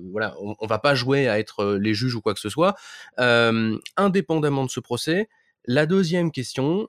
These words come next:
euh, tu l-, tu évoquais tout à l'heure Microsoft, et donc je te propose de revenir dessus, c'est le point de vue de Microsoft. Je te propose d'endosser le costume de Phil Spencer ou de Monsieur Microsoft.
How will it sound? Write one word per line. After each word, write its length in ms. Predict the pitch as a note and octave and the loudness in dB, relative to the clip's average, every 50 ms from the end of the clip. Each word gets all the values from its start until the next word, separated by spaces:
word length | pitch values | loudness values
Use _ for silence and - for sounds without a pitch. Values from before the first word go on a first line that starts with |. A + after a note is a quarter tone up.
| - - | -6 -4
euh, 640 | G2+ A#2 A#2 A#2 A#2 A#2 A#2 A#2 A#2 A2+ A2 A2 G#2 G2+ | -2 0 0 2 2 2 2 2 2 2 2 0 0 -2
tu 140 | - - C3+ | -4 -4 -2
l-, 140 | C3 B2 B2 - | -2 -4 -6 -12
tu 260 | - - - - B2+ | -18 -10 -4 0 0
évoquais 240 | B2 A#2 B2+ A2+ B2+ | 0 0 -2 -4 -6
tout 100 | - - - | -6 -4 -4
à 40 | |
l'heure 80 | A#2 A2+ | -2 -2
Microsoft, 360 | A2+ A2 - A#2 A#2 C3+ C3 A#2+ | -2 -4 -6 -6 -4 -4 -2 -2
et 40 | |
donc 100 | G#2+ G2+ | -4 -4
je 60 | - - | -6 -8
te 40 | |
propose 260 | G#2 B2 B2 C3+ C3+ B2 | -10 -4 -2 -2 0 0
de 60 | A#2 | 0
revenir 340 | G#2+ A#2 B2+ A#2+ B2+ A#2+ A2 | 0 0 0 0 0 -2 -2
dessus, 300 | G#2+ G#2 - G3 G#3+ - - - - | -4 -4 -4 -4 -6 -6 -8 -14 -16
c'est 240 | - - F3 F#3+ G#3+ | -6 0 0 2 4
le 120 | F#3+ D#3+ | 2 2
point 160 | - - D#3+ | 0 0 -2
de 60 | C#3+ | -2
vue 100 | C#3+ G3 | -2 -2
de 60 | F#3+ F#3+ | 0 0
Microsoft. 500 | E3 - - B2+ - A2 D#3 - - _ _ _ _ _ | 0 0 -2 -4 -2 -2 -2 -2 -6 _ _ _ _ _
Je 80 | - - | -10 -2
te 80 | - F#3 | -2 0
propose 540 | D3+ - F#3+ D3+ F3+ F#3+ G3+ G3+ D#3+ A2 - _ _ _ _ C3 | 0 0 0 2 2 2 2 2 0 -4 -6 _ _ _ _ -2
d'endosser 460 | C3 E3+ F#3+ F3+ G3 F#3 - - G3+ | 0 2 2 4 2 2 2 0 0
le 60 | F#3 | 0
costume 400 | - E3+ D#3 - - - F3 E3 | 0 -2 -2 -2 -2 -2 0 0
de 80 | D3+ C3+ | 0 -2
Phil 220 | - - C#3+ C#3 | -2 -4 -6 -8
Spencer 560 | B2+ - - A#2+ A2+ - - G#2 C3 - - _ _ _ _ _ _ _ _ _ _ _ _ _ _ _ | -6 -4 -4 -4 -4 -2 -2 -2 -2 -4 -6 _ _ _ _ _ _ _ _ _ _ _ _ _ _ _
ou 160 | F#3 F3 F#3 | -2 0 2
de 120 | D#3 E3 D#3+ | 2 2 4
Monsieur 300 | E3 E3 D#3 - - F3+ | 4 2 2 2 0 0
Microsoft. 680 | F3+ D#3 - D#3 - - A#2 C3+ - - - - | 0 0 0 -4 -2 -2 -2 -4 -4 -8 -14 -20